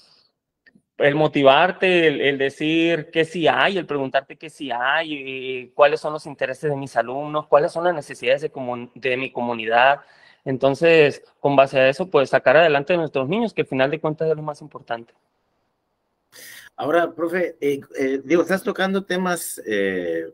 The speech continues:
Speaker 2: muy interesantes, eh, muy, muy, mu-, con muchas herramientas que las y los maestros les pueden servir,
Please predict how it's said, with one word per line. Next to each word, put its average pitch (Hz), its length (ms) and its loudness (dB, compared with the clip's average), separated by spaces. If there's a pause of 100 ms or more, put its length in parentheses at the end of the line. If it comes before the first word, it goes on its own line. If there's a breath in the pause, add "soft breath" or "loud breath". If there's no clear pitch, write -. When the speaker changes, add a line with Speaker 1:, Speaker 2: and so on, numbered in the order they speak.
(140)
Speaker 2:
muy 113 240 -2
interesantes, 131 1120 -4
eh, 90 320 -8 (400)
muy, 156 300 4
muy, 131 360 0
mu-, 131 240 -8
con 110 360 -4
muchas 143 360 0
herramientas 120 720 0
que 104 140 -2
las 98 480 -2
y 123 40 -6
los 104 180 -2
maestros 101 400 -2
les 95 100 -2
pueden 107 240 0
servir, 110 360 0